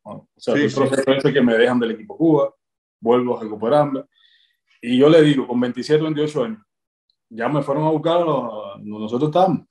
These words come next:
Speaker 1: pa-, nos iban a buscar en Panamá, México, donde quiera. En, me acuerdo que fuimos, el, usted estaba ahí, creo que sea, en, en el dos mil, fuimos a Panamericano y Mundial el mismo año, México y, y Panamá, en el dos mil once, que estaba Urquiola.
Speaker 2: Sí.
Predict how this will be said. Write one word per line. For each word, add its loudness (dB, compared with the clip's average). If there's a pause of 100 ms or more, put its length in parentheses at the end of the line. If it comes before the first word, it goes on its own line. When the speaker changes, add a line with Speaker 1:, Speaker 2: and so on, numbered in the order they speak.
Speaker 1:
pa-, -6
nos 2
iban 8
a 6
buscar 2
en -2
Panamá, -4
México, -6
donde -8
quiera. -6 (180)
En, -18 (240)
me -12
acuerdo 2
que 4
fuimos, 0 (800)
el, -4
usted 0
estaba 6
ahí, 4
creo -6
que -4
sea, -4
en, -12
en -6
el -2
dos 0
mil, 0
fuimos -2
a 0 (380)
Panamericano 0
y 2
Mundial 2 (380)
el -8
mismo -2
año, -4
México 0
y, -4 (300)
y -10
Panamá, -4
en -12
el -6
dos -2
mil 0
once, -4 (120)
que -10
estaba 0
Urquiola. 0
Speaker 2:
Sí. -12